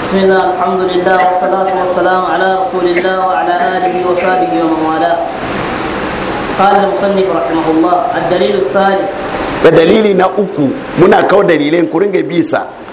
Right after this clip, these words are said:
Speaker 2: Kaga, ku mayar da hankalinku. Kar mu ci kawo damuwansa nan, baya mayar da hankali. Dalilinsa, la'alla kasuwa bai kyau ba. Shi ya fito kasuwan, baya sai je gida. Bakin ciki ya shi. To, ka ajiye bakin ciki a bayan masallacin.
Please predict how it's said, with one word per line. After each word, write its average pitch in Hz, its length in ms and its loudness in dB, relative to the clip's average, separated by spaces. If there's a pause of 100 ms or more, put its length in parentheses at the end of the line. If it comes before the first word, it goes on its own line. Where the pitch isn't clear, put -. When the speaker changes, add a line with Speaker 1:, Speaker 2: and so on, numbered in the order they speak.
(240)
Speaker 2:
Kaga, 185 380 6
ku - 80 6
mayar 208 160 4
da 202 160 4
hankalinku. 147 420 -4 (600)
Kar 247 160 4
mu 214 100 4
ci 208 140 4
kawo 214 240 4
damuwansa 185 640 2
nan, 185 180 -2
baya 190 220 0
mayar 180 160 -2
da 170 80 -4
hankali. 127 400 -2 (1400)
Dalilinsa, 190 680 4 (680)
la'alla 190 320 6
kasuwa 185 380 2
bai 156 180 2
kyau 170 220 2
ba. - 160 -4 (1300)
Shi - 220 2
ya 196 120 4
fito 196 240 6
kasuwan, 185 420 2
baya 190 220 2
sai 180 240 -2
je 156 100 0
gida. 147 320 0 (400)
Bakin 180 300 4
ciki 175 160 2
ya 165 160 4
shi. 139 160 0
To, - 140 2
ka - 180 2
ajiye 220 320 2
bakin 208 320 2
ciki 190 160 2
a 160 60 2
bayan 180 260 4
masallacin. 185 640 -2